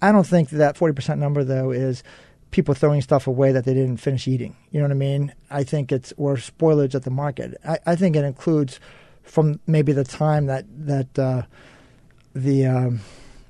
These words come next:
it could include the farm waste, you know, which, again, if you're a, a large carrot manufacturer and you wanna be profitable,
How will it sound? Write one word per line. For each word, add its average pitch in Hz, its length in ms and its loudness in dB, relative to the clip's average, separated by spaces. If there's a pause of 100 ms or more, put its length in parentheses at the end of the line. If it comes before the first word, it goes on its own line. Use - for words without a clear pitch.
it - 140 -4
could 262 120 6
include 180 380 6
the 131 80 -2
farm 143 360 0
waste, - 420 -12 (320)
you 139 120 -6
know, 127 400 -4
which, - 360 -4 (160)
again, 143 420 0
if 127 160 -4
you're 143 180 6
a, 135 140 -2 (140)
a 143 100 0
large 139 360 2
carrot 151 260 2
manufacturer 135 600 -6
and 135 80 -2
you 135 60 -2
wanna 135 320 -2
be 139 220 -6
profitable, 131 640 -4